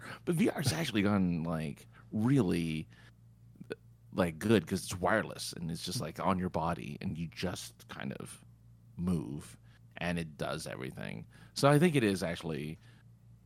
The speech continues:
I just, I don't have that kind, it, like, it was an open space. Like, it was, like, a big, you know, fifty, sixteen by sixteen room or something like that, twenty by twenty room. Big, ma-,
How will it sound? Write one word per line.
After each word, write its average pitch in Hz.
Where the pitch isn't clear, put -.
I 147
just, 165
I 120
don't 135
have 117
that 110
kind, -
it, 160
like, 170
it 208
was 175
an 151
open -
space. -
Like, 90
it 107
was, 104
like, -
a 85
big, 82
you 95
know, 73
fifty, -
sixteen -
by 82
sixteen 80
room 78
or 82
something 78
like 67
that, -
twenty 82
by -
twenty -
room. 73
Big, 135
ma-, 143